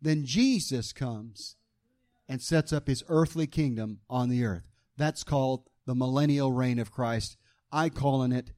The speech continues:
the millennium in this teaching. Amen. It's a true fact. Jesus really is coming back.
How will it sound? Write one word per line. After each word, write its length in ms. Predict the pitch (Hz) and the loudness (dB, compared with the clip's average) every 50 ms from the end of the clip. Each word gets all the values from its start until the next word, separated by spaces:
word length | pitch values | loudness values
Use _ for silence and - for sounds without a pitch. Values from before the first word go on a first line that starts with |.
| _ _ _ _ _ _ - | _ _ _ _ _ _ -4
the 100 | 135 127 | -2 -2
millennium 600 | 127 127 127 135 139 131 123 113 107 104 101 101 | 0 0 2 2 4 4 2 2 0 0 -2 -2
in 140 | 101 104 104 | -2 -2 -4
this 140 | 107 98 - | -4 -4 -4
teaching. 380 | - 117 101 - - 80 73 73 _ _ _ _ _ _ - | -6 -6 -6 -6 -8 -14 -16 -18 _ _ _ _ _ _ -4
Amen. 420 | 123 117 113 120 113 95 82 67 - _ _ _ _ _ _ _ _ _ | -4 -2 -2 -2 -2 -4 -6 -10 -14 _ _ _ _ _ _ _ _ _
It's 220 | - 190 196 196 190 | 4 4 6 6 4
a 100 | 190 - | 0 0
true 540 | - - - - 202 214 214 214 214 208 | -2 -2 0 4 4 4 4 2 -2 -4
fact. 540 | - - - - 196 180 139 104 92 - - - _ _ - | -8 -6 0 2 2 2 2 0 -4 -8 -16 -20 _ _ -14
Jesus 600 | 117 107 135 190 208 208 190 - 214 208 180 - - | -6 0 2 4 4 4 4 2 0 0 0 -2 -6
really 540 | 131 123 143 175 202 208 202 196 196 170 185 | -8 0 4 6 6 6 6 4 2 2 2
is 260 | 185 185 185 160 - | 2 4 2 0 -2
coming 340 | - 170 170 170 160 151 135 | -2 -2 0 0 0 0 0
back. 340 | 143 131 110 90 80 - | 0 0 0 -2 -6 -12